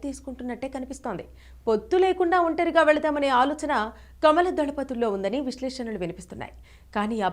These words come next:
పార్టీ ఏపీ నేతలు మాత్రం పొత్తు కోసం ఉబలాట పడుతున్నారు.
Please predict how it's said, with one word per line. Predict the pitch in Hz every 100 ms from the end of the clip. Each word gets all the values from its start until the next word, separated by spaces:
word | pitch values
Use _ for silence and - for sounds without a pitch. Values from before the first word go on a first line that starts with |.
| 180
పార్టీ | 190 - 254 220
ఏపీ | 208 208
నేతలు | 196 196 185
మాత్రం | 170 170 277 302 185
పొత్తు | 175 285 277
కోసం | 285 294 285 185
ఉబలాట | 180 240 269 285
పడుతున్నారు. | 277 269 254 -